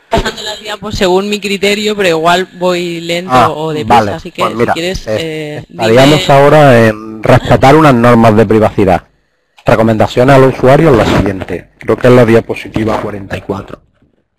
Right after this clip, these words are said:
Speaker 2: <clears throat>
Speaker 1: Vale, ok.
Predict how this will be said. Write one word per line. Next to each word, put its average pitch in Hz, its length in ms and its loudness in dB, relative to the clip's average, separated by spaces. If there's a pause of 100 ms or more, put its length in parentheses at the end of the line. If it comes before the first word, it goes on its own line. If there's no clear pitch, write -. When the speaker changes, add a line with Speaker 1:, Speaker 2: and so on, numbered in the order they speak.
(140)
Speaker 2:
<clears throat> - 480 -10 (2250)
Speaker 1:
Vale, 156 280 -10
ok. 151 80 -14